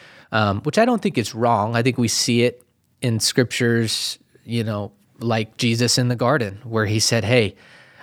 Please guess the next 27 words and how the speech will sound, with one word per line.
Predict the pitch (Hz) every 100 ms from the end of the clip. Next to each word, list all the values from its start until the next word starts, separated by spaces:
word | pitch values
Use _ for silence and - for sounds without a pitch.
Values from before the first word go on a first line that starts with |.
| -
I'm | 107 139
praying | - 131 143 113
that | 107
this | 113 110
cup | - 127 123
would | 107 -
pass | - 107 90 -
and | 107
I | 101
wouldn't | 104 104 101
have | 101
to | 113
endure | 107 101 104 104
the | 101
suffering | - 98 - 113
that | 110
lays | 104 107 104 - -
ahead | 110 110 110
of | 117
me, | 139 151 156 - - _ _ 135 - _ _ _
but | 127
I'm | 107
also | 107 123 -
praying, | 113 127 110 104 104
not | 120 113 117
my | 110 110 110
will, | 110 110 107 -